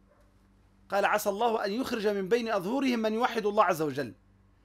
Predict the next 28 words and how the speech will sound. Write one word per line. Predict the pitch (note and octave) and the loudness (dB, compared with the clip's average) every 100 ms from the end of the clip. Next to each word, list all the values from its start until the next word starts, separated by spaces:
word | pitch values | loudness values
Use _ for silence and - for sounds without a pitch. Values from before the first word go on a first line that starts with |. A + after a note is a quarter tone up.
| _ | _
هذا | F#3 F#3+ F3+ | -2 2 6
رحمة | B3+ - F#3+ | 4 4 -4
صلى | - F3 E3 | -4 -2 0
الله | F3 | 0
عليه | E3+ | -2
وسلم، | G#3+ G#3 A2+ - _ _ _ _ _ _ _ _ _ _ - | -4 -4 -6 -12 _ _ _ _ _ _ _ _ _ _ 2
رحمة. | G3+ - F#3+ B2+ - - - | 4 4 0 -8 -12 -18 0
ما | G3 | 6
آذى | C#4+ E4 D#4 A#3+ | 6 8 6 6
أحدا | A#3 B3+ - G3+ F3+ E3+ | 6 4 4 2 2 2
أبدا | A#3+ G#3+ F#3 F#3 | 2 4 4 2
بلسانه | D#3+ E3 F3+ G3+ E3+ | 2 0 4 4 4
صلى | C#3 | -6
الله | C#3+ | -6
عليه | F#3+ | -6
وسلم، | D3 - _ _ _ _ _ _ _ _ _ _ _ _ | -6 -10 _ _ _ _ _ _ _ _ _ _ _ _
ما | G3+ C4 | 0 6
سب | C#4+ E3+ | 6 6
أحدا، | G3+ A#3+ G#3+ D#3+ A2+ - _ _ _ _ G3 | 4 4 0 -4 -6 -12 _ _ _ _ 2
ما | C#4 | 4
شتم | C4 C#4 B3 | 4 4 4
أحدا | G#3+ C4+ - G3+ E3 - | 4 4 2 0 -2 0
أبدا، | D4 C#4+ F3+ B2 - _ _ _ - | 6 6 6 2 -6 _ _ _ -2
وهذه | G#3+ C4 | 0 0
كتب | B3 D4 A#3+ | 0 -2 -2
التاريخ | G3 G#3+ A3 B3 | 0 2 2 0
وكتب | F#3 F3 G3+ D#3+ | -4 -6 -10 -12
السيرة، | - G3+ D#3 | -8 -6 -6